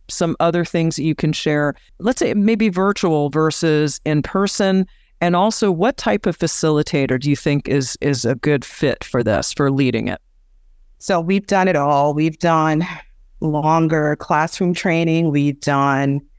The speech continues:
Speaker 2: online training. We've done webinars. I would say that the best training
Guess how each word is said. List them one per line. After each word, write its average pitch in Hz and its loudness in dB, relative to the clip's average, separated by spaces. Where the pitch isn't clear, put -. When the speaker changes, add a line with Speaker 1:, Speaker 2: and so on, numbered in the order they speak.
Speaker 2:
online 160 4
training. 151 2
We've 139 0
done 135 2
webinars. 143 0
I 147 2
would 151 -2
say 147 2
that 135 0
the 147 2
best 131 0
training 135 2